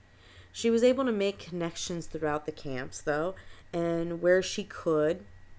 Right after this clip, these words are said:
she did. And eventually, she even was able to reunite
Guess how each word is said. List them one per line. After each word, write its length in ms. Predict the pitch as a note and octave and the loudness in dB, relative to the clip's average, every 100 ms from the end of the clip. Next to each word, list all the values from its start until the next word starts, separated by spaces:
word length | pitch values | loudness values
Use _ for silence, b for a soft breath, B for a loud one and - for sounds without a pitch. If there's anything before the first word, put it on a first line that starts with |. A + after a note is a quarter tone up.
| - | -14
she 280 | - - E3 | -8 -4 -2
did. 420 | E3+ D3 B2+ - - - - - - B B B B | 2 2 0 -6 -14 -18 -16 -16 -4 B B B B
And 600 | E3+ E3+ E3+ E3+ E3+ E3 - | -2 0 -2 -4 -6 -8 -6
eventually, 720 | F3 D#3 G#3 D4+ - G3 F3+ | -6 -2 -2 -2 -4 0 0
she 240 | F#3+ - G3+ | 0 -4 -4
even 460 | - G#3+ A3+ A#3+ | 0 0 0 0
was 140 | A#3+ G#3+ | 0 0
able 320 | G3+ F#3 G3 | 0 0 -4
to 180 | G3 F#3+ | -4 -6
reunite 960 | E3+ F3 G3 G#3 G3+ D#3 C3+ C3+ - | 0 0 0 -2 -2 -4 -4 -8 -12